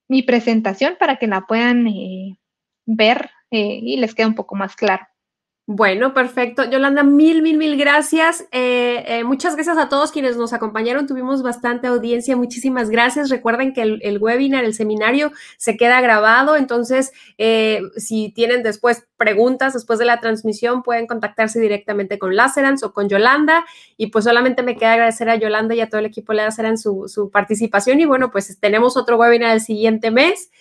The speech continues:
Speaker 2: y pronto tendremos nuevamente a Yolanda por aquí. Yolanda, muchas gracias.
Speaker 1: Gracias a ti. Feliz día y gracias a todos.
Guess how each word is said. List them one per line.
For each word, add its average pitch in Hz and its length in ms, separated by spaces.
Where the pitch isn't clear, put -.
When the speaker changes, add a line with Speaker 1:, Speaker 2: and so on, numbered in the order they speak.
Speaker 2:
y 269 260
pronto 233 300
tendremos 214 340
nuevamente 214 380
a - 20
Yolanda 185 380
por 185 100
aquí. 170 340
Yolanda, 226 360
muchas 226 320
gracias. 202 440
Speaker 1:
Gracias 226 460
a 196 140
ti. 214 260
Feliz 220 360
día 277 360
y 233 220
gracias 214 320
a 196 120
todos. - 520